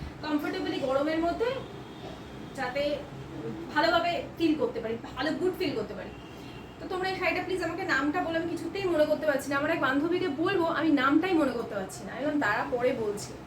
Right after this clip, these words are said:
তো এটার দাম বেশি নেয়নি, এটা সাড়ে সাতশো টাকা নিয়েছিল। অনলাইন কিনেছিলাম একটু মেয়ের কাছ থেকে, মানে Facebook-এ লাইভ দেখে কিনেছিলাম। এই যে আঁচলটার প্রিন্টটা এরকম, আর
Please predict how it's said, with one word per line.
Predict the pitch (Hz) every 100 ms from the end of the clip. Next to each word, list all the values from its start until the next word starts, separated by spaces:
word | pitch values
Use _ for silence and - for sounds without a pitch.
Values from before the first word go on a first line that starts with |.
| - - - - - - - - - - - - - -
তো | 302 311 302 - -
এটার | 311 349 254
দাম | 262 294 320
বেশি | 302 294
নেয়নি, | 370 349 247 226
এটা | 220 277 285
সাড়ে | 254 262 302
সাতশো | 359 381
টাকা | 381 370
নিয়েছিল। | 320 311 403
অনলাইন | 339 269 311 381
কিনেছিলাম | 339 311 330 370
একটু | 339 330
মেয়ের | 294 285
কাছ | 285 -
থেকে, | 359
মানে | 392 370
Facebook-এ | 311 262 302 381
লাইভ | 320 233 247
দেখে | 294 320
কিনেছিলাম। | 302 269 262 277 415 - - - - - - - - - - - - -
এই | 247 247
যে | 233
আঁচলটার | 214 226 277 277 302 311
প্রিন্টটা | 269 262 302
এরকম, | 269 269 359
আর | 277 262